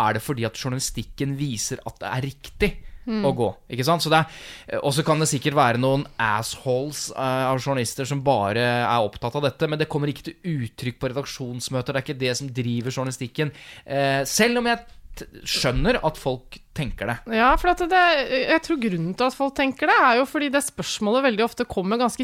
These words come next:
Speaker 2: tidlig i en krise fra journalister. «Vurderer du din stilling?»
Speaker 1: Mm.
Speaker 2: Og det,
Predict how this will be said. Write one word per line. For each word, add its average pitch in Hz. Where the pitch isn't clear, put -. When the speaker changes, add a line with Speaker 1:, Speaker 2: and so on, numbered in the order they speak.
Speaker 2:
tidlig 170
i 190
en 233
krise 269
fra 233
journalister. 262
«Vurderer 208
du 220
din 254
stilling?» 247
Speaker 1:
Mm. 120
Speaker 2:
Og 269
det, 285